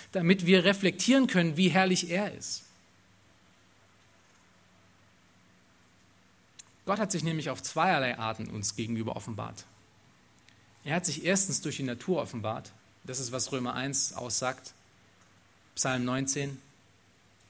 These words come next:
Aber er hat sich auch durch sein Wort offenbart, ganz speziell offenbart.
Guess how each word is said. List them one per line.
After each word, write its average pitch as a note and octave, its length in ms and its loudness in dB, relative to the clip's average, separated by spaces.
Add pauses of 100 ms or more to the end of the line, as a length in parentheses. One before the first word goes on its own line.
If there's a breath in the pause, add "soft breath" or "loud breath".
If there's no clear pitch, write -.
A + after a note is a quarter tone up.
(1300)
Aber C#3+ 220 0
er C#3+ 60 4
hat D3 80 2
sich - 160 -4
auch C3+ 140 -4
durch C3 140 -2
sein A#2+ 240 -4
Wort C3+ 180 -4
offenbart, A2+ 460 -12 (560)
ganz B2+ 160 -4
speziell - 460 -2
offenbart. A#2 560 -10